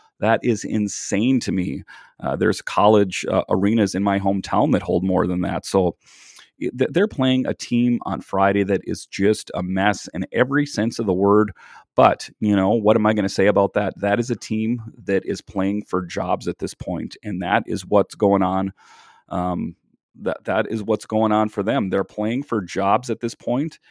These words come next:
in pride. You know, if you get to the N H L level,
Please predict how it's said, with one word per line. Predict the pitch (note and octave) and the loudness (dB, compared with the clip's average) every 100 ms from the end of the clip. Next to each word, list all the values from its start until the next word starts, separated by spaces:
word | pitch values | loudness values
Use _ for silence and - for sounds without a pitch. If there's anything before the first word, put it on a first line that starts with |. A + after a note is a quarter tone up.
| _ | _
in | C#3+ | -6
pride. | D#3 - D3+ G2+ - | -6 -2 -2 -2 -4
You | A2 | -4
know, | A#2+ | -4
if | A#2+ | -4
you | D3 | -6
get | F3 A3 | -6 -6
to | D3+ | -6
the | B2+ | -4
N | A2 | -2
H | B2+ C#3+ | -4 -4
L | C#3 C3 | -2 0
level, | F#2 F#2+ G#2 G2+ | 0 0 0 -2